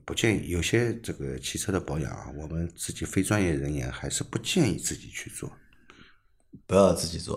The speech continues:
Speaker 1: 对，
Speaker 2: 啊。
Speaker 1: 不建议自己去做。
Speaker 2: 那到店里面做需要多少钱？
Speaker 1: 嗯，每个店收费不一样，他用的东西也不一样。
Speaker 2: 东西不一样。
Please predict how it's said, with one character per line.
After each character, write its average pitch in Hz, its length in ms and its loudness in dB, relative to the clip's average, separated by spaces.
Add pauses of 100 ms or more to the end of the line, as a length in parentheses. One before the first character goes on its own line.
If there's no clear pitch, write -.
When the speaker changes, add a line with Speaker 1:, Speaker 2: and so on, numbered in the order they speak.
(140)
Speaker 1:
对， - 80 -2
Speaker 2:
啊。 - 160 -8 (180)
Speaker 1:
不 - 80 -2
建 - 120 -4
议 - 100 4
自 - 0 -
己 - 20 4
去 160 40 4
做。 175 100 8
Speaker 2:
那 170 60 6
到 - 80 2 (240)
店 202 120 10
里 139 40 12
面 95 120 10
做 92 160 8
需 90 120 6
要 82 40 6
多 85 200 4
少 80 40 2
钱？ - 140 -8 (1120)
Speaker 1:
嗯， - 160 -4
每 78 180 0
个 95 80 -2
店 110 180 2
收 120 140 2
费 123 100 4
不 120 140 2
一 117 100 4
样， 101 160 4
他 - 140 2
用 123 160 6
的 98 80 6
东 117 160 4
西 139 120 2
也 78 60 6
不 69 100 0
一 73 60 -2
样。 64 140 -6
Speaker 2:
东 98 100 6
西 95 80 6
不 85 100 4
一 76 120 4
样。 73 100 0